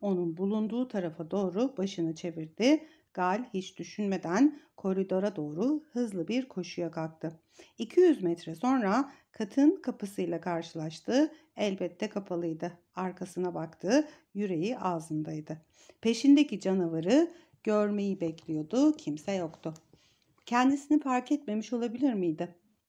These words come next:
Aynı anda açık bir kapı gördü. İçeri daldı ve boş bir odayla karşılaştı.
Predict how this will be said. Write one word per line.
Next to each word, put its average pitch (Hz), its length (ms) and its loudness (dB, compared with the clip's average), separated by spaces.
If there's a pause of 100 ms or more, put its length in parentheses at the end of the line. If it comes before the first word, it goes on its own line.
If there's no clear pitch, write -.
(280)
Aynı 233 340 4
anda 180 440 0
açık 196 380 -10
bir 175 120 -8
kapı - 260 -10
gördü. 175 600 0 (220)
İçeri 247 420 -6
daldı 202 640 -2
ve 226 200 -8
boş 254 380 0
bir 165 120 -6
odayla 170 460 -8
karşılaştı. 160 840 -10